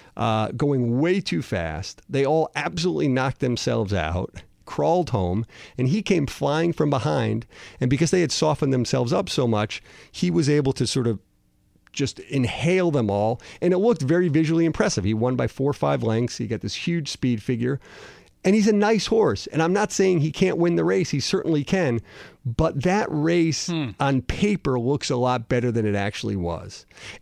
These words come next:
Speaker 1: Any h-, d-, horse that's worth his salt, that's sitting twenty lengths off of a torrid battle up front, damn well better win the <laughs> race.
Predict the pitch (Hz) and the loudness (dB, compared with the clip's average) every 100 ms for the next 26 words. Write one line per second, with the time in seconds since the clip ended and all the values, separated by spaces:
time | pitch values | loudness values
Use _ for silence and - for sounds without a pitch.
0 | - 208 240 247 165 - 135 - 165 - | -4 0 2 2 0 -2 -6 -2 -2 -2
1 | 135 127 - 165 160 127 107 123 151 151 | -4 -4 0 0 2 0 -2 0 0 0
2 | 127 - 127 104 107 - 110 - 165 143 | -2 0 0 0 -2 -6 -4 -2 0 0
3 | 113 - 185 190 160 139 143 - 131 127 | -2 -2 0 2 2 0 0 0 -2 0
4 | 120 95 - - - 165 160 135 - 135 | -2 -2 -4 -6 0 0 0 -2 -4 0
5 | 120 147 131 123 - 139 151 180 - - | 0 0 0 -2 -2 0 0 -2 -8 -20
6 | _ _ - 156 160 147 139 98 127 127 | _ _ 0 2 4 2 2 2 2 2
7 | 92 98 92 80 - 170 156 123 - | 2 0 0 -2 0 0 2 -2 -4